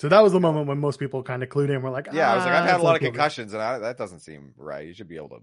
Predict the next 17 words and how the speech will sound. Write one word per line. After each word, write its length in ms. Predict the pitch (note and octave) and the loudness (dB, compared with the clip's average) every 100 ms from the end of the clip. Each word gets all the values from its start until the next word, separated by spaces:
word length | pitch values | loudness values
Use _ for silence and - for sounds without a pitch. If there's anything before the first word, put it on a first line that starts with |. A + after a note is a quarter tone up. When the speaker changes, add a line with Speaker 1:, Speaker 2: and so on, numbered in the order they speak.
| C2 | _
Speaker 2:
walk 340 | A#1 C#2 A2 - | -14 -12 -12 -14
well 260 | B1 A#1+ | -18 -18
enough." 280 | A#1 A1 D2+ _ | -18 -20 -20 _
<laughs> 40 | |
Like, 400 | B1+ - _ - _ _ - | -20 -20 _ -20 _ _ -8
Speaker 1:
Yeah. 160 | C#3 - _ _ | -8 -8 _ _
So 140 | - | -2
Lashley's 340 | D#3+ G#3 G#3+ - | 2 2 0 -6
carried 300 | F3+ D#3 C#3 | -2 -2 0
out 140 | C3 | -2
of 40 | B2+ | -4
the 60 | |
cage. 400 | B2+ B2 A#2+ - _ | -8 -8 -8 -12 _
That's 280 | C#3+ D3+ - | -4 -4 -4
it 140 | C3 | -8
for 100 | - | -8
him. 240 | A2+ A#2+ | -10 -10